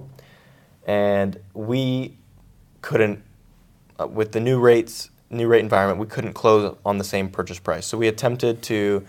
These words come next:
do everything we could, from negotiating a price reduction, uh, to potentially changing the terms with which we were offering to our investors, or changing the business plan. There was just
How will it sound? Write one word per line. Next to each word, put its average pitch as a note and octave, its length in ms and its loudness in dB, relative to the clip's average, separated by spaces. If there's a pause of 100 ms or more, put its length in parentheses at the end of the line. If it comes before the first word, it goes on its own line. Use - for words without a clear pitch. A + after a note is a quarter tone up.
(240)
do F#2+ 80 -6
everything C3 400 4
we A#2 80 -2
could, A#2 340 4
from F2+ 440 0 (200)
negotiating G2 480 -2
a F2 60 -10
price C3 280 6
reduction, A#2+ 720 2 (720)
uh, F#2+ 360 2
to F#2 140 -6
potentially G2+ 600 -2
changing G2 440 -4
the F#2+ 80 -2
terms G#2+ 460 -2
with G2 140 -8
which G2 220 -2
we G2+ 100 -2
were F#2 360 0
offering G2 420 2
to F#2+ 160 -6
our E2 180 -4
investors, C3 840 4 (840)
or G2 360 2 (200)
changing G2 280 -4
the F2+ 60 -4
business A#2+ 280 -2
plan. A2+ 260 0
There A2+ 100 4
was A#2 100 0
just C3 200 0